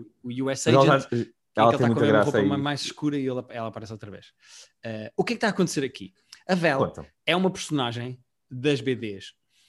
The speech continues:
Speaker 1: que é Triple Agent. Ela, ao mesmo tempo, é da Hydra, já
Speaker 2: Ah.
Speaker 1: trabalhou com a shield e até já se envolveu com o Nick Fury.
Speaker 2: Ah.
Speaker 1: Eh,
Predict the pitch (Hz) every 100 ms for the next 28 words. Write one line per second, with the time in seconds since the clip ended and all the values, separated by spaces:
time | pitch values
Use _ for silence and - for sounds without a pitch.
0 | _ _ _ - 147 160 160 - 285 302
1 | 226 202 160 120 98 - - _ - 180
2 | 151 143 240 254 190 196 190 156 139 131
3 | 123 135 135 170 226 _ _ - 135 240
4 | 196 180 165 135 147 - 147 147 196 175
5 | 143 147 139 131 139 131 123 127 127 127
6 | 120 117 110 110 110 107 107 117 127 -
7 | 127 127 180 - _ - - 107 110 147
8 | 196 214 143 143 143 139 139 135